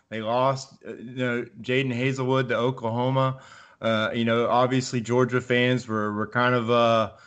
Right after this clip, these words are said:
reacting to that and, and wondering what Georgia was gonna do at this position in the class. We thought it was a pretty solid duo,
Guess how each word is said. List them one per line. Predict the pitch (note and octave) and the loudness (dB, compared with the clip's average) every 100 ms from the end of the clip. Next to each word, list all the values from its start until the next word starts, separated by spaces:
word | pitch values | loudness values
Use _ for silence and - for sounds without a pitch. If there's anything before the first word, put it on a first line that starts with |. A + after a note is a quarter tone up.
| - _ _ | -20 _ _
reacting | A2+ A#2+ C3 C3 C#3 C#3 C3+ A2+ | -4 0 4 4 2 -2 -6 -4
to | G#2+ | -2
that | A#2 B2+ C3 C3+ | 0 2 0 -2
and, | A2+ G#2 | -8 -10
and | G#2+ A2+ | -8 -6
wondering | A2+ C3 C3 B2+ A#2 | -4 -2 0 0 0
what | A#2 B2+ | 2 0
Georgia | A2 B2 C3 B2+ | 0 -2 -2 -2
was | A2+ - | -6 -6
gonna | A#2+ A#2 | -4 -4
do | G2+ A#2+ B2+ | -2 0 0
at | |
this | A#2+ A#2 | -2 -8
position | - G#2+ A#2 A#2+ B2 | -10 -8 -6 -6 -4
in | |
the | A#2 | -6
class. | A#2 A#2 A#2 A#2+ A#2+ | -2 2 4 2 -2
We | G#2 | -2
thought | B2 | 2
it | B2+ | 2
was | A#2 | 0
a | G#2+ | -6
pretty | - - C3+ B2+ | -8 -2 -2 -2
solid | - C3 B2 B2+ A#2 G#2 | -2 2 4 4 2 -2
duo, | B2 B2 A#2+ A#2+ | 0 2 2 2